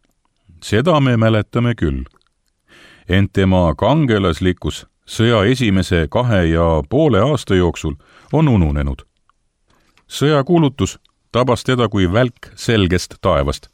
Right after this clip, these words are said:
Mitte keegi ei uskunud hetkekski, et see on võimalik. Nende üle, kes väljendasid kahtlust, naerdi ja neid kutsuti pessimistideks. Juba säärane mõttegi oli absurdne.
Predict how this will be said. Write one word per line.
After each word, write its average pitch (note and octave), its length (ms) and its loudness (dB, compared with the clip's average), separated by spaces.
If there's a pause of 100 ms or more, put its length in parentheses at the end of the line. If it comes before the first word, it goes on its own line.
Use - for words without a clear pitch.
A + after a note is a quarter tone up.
(920)
Mitte A2+ 320 0
keegi C3 420 0 (100)
ei B2 60 4
uskunud A2+ 460 -2
hetkekski, G2 560 -2
et E2+ 80 -4
see A2 120 -2
on A2+ 80 0
võimalik. E2 540 -2 (840)
Nende C3+ 340 2
üle, E2 280 2
kes D#2+ 280 -4
väljendasid F2 560 -2
kahtlust, - 600 -6 (360)
naerdi E2 540 0 (460)
ja G#2+ 120 0
neid C#3 160 0
kutsuti B2+ 500 -2
pessimistideks. E2 1000 -2 (880)
Juba C3 240 2
säärane D3 440 2
mõttegi F2+ 480 0
oli F2 160 2
absurdne. E2 600 0